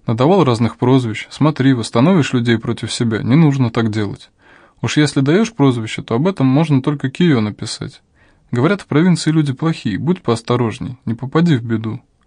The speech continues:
Погода тоже там непостоянная, не то что в Токио. Смотри, не простудись, когда спишь. Письмо твоё, мальчуган, слишком коротенькое, не понять мне,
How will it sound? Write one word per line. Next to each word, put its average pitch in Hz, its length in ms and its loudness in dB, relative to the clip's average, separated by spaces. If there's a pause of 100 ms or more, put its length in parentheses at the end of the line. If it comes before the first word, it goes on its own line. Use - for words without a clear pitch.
(380)
Погода 151 360 2
тоже 147 260 0
там 117 220 2
непостоянная, 113 720 -2
не 127 100 0
то 151 160 0
что - 180 -8
в - 60 -10
Токио. - 440 -6
Смотри, 117 340 0
не 165 100 4
простудись, 143 560 -2
когда 110 260 -6
спишь. - 400 -8 (960)
Письмо 175 300 0
твоё, 180 240 2
мальчуган, 151 480 2
слишком 143 400 0
коротенькое, - 600 0
не 110 100 -4
понять 170 400 0
мне, 101 160 -6